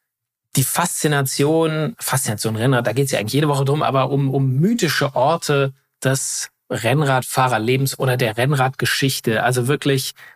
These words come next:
Orte, die jedem Rennradfahrer und jeder Rennradfahrerin eigentlich was sagen, an denen man idealerweise auch mal gewesen sein muss. Das können wir nachher mal besprechen dann, äh, <laughs> welche von diesen Top fünfzehn wir abgehakt haben, weil ich glaube,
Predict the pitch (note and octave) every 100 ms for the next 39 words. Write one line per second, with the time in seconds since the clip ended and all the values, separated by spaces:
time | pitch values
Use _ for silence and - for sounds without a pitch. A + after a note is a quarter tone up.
0 | _ - C3 D#3+ - D3+ D3 D3 _ _
1 | _ - C3 C3+ C#3+ - D#3 F3 D3+ C#3+
2 | C3+ _ - D3+ D#3+ C3 C#3+ C#3+ C#3+ B2
3 | C3+ B2+ D3 D#3+ C#3+ - C3 B2+ C3+ C3
4 | B2+ G#2+ A2+ G2+ C3+ E3 D#3 C#3+ - -
5 | B2+ D#3 F#3 D#3 C#3+ C3+ D#3+ G3+ E3+ D3+
6 | C3 C#3 B2 A#2 G#2+ B2+ F#3 F3+ F3 E3+
7 | G#3+ G#3 C#3 - C3 B2+ B2 D#3 C3+ C#3
8 | - C3 C3+ C#3 C3 C#3 C#3 B2+ B2 A#2
9 | B2+ C3 - E3+ C3 D#3 - - C#3+ D#3
10 | C#3+ C#3 C3+ C3+ C3 C3+ - E3 - C3+
11 | A#2+ B2 - A#2+ B2 - B2 B2+ B2 A#2+
12 | C3 C#3 C3